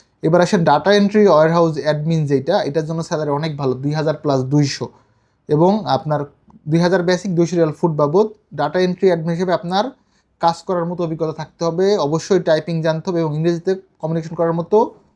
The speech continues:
ফুললি এক্সপিরিয়েন্স লাগবে। যদি ইংরেজিতে টোটালি কমিউনিকেশন করতে না পারেন, please don't do apply for this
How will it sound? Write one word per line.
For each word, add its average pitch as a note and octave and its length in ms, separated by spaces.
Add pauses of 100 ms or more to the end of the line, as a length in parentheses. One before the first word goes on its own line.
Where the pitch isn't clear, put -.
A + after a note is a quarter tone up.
(220)
ফুললি G3+ 500 (100)
এক্সপিরিয়েন্স D#3+ 580
লাগবে। C#3 180
যদি D3 120
ইংরেজিতে F#3 300
টোটালি F#3+ 560 (320)
কমিউনিকেশন E3+ 300
করতে F3 200
না D#3 200
পারেন, G#3+ 340 (140)
please G3 260 (140)
don't E3+ 260
do F3+ 40 (100)
apply E3 300
for D#3+ 100 (120)
this D#3 120